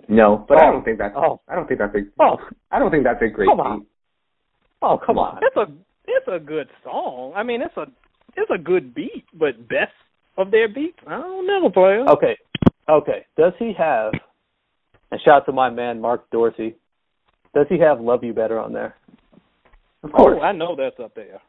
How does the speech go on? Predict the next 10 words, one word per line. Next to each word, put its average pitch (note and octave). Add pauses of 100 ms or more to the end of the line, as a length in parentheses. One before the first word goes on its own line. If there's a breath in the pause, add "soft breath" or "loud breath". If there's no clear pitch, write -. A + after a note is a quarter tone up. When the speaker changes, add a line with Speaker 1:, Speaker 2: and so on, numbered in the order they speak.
(300)
Speaker 3:
Like, D3+
that's E3+ (100)
Speaker 2:
Okay. C3+
Speaker 3:
a C3+
given. A2 (920)
Speaker 2:
Thank A#2
goodness. - (1400)
Speaker 3:
Come A#2+
on, G2+
player. G#2